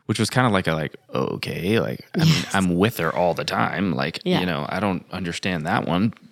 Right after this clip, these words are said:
Speaker 1: but thanks, therapy guy, you know? And I did, and it was actually really powerful. And we don't have to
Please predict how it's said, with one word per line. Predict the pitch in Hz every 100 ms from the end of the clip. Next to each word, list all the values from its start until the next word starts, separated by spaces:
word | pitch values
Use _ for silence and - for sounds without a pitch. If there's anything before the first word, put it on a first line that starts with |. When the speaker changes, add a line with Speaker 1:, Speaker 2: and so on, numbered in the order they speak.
| -
Speaker 1:
but | 85
thanks, | - 98 117
therapy | - 76 64
guy, | 82 78
you | 78 90
know? | 92 - 110
And | 110 113 113 117 - -
I | 98
did, | 87 120 151 92 87 -
and | 117
it |
was | 143 196
actually | 190 165
really | 117 110 113 117
powerful. | - - 95 120 - 85
And | 92
we | 117
don't |
have |
to | 110